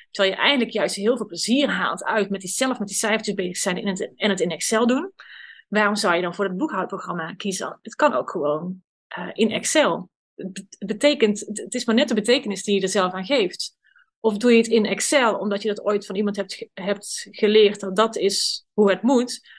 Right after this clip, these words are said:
Maar is er helemaal, ehm, past het veel beter bij jou om het lekker uit handen te geven en het helemaal niet zelf te doen, maar door het iemand anders te laten doen. Echt niks is goed of fout in zichzelf.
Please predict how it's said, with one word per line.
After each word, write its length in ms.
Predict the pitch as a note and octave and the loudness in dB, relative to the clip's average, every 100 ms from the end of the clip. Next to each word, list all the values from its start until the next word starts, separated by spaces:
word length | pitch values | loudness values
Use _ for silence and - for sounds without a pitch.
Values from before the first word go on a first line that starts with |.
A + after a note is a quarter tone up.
| - | -10
Maar 380 | G#3 F#3+ F3+ - _ - - C#3+ - _ - | -2 -2 -2 -14 _ -18 -14 -12 -14 _ -4
is 200 | G3 A3 | -2 -2
er 60 | |
helemaal, 560 | F#3+ A3+ G#3 G#3 - A#3+ _ - G#3+ G#3 _ _ _ | -2 0 0 -4 -12 -20 _ -12 -12 -12 _ _ _
ehm, 420 | - G#3+ G#3+ G#3+ G#3 G3+ _ _ - | -6 -4 -2 -2 -4 -4 _ _ 2
past 180 | A#3 A3 | 2 2
het 100 | - | 2
veel 220 | D#4 D4+ | 2 4
beter 280 | G#3+ F#3+ G3 | 4 2 4
bij 120 | F#3+ | 4
jou 180 | F3+ F#3 | 4 2
om 80 | |
het 100 | G3+ | 2
lekker 460 | A3 A3 - - _ _ _ _ _ _ - | 0 -2 -4 -12 _ _ _ _ _ _ -4
uit 180 | A3 G#3+ | -2 -2
handen 400 | E3 A3 C#4+ C4 | 2 4 4 2
te 100 | A3+ | 2
geven 280 | A3+ G#3+ A3 | 4 4 2
en 60 | |
het 100 | G#3+ | 0
helemaal 320 | A3 G#3+ A#3 | 0 2 2
niet 180 | D#4+ A#3+ | 4 2
zelf 240 | A3 F#3+ F#3+ | 4 2 2
te 80 | |
doen, 160 | G3 G#3+ | 2 4
maar 240 | G#3+ G#3 - | 4 0 -2
door 180 | G#3 A#3 | 2 2
het 80 | A#3 | 4
iemand 180 | B3 | 2
anders 220 | - F4 - | 4 2 0
te 100 | G#3+ | -2
laten 260 | C3 G#3 | -2 -4
doen. 260 | E3+ F3 _ _ | -6 -8 _ _
Echt 160 | B3+ A#3 | -2 4
niks 400 | A3+ D#4+ - - | 6 6 4 2
is 560 | C4 D#4+ - - - _ _ _ _ | 2 4 2 2 -2 _ _ _ _
goed 300 | - E4 F4 | 4 4 6
of 160 | A3 - | 0 2
fout 340 | C#4+ B3 A#3 | 2 2 -2
in 180 | - C4 | -2 0
zichzelf. 800 | A#3 - - D#4 F3+ - - | 0 -2 2 4 2 -2 -14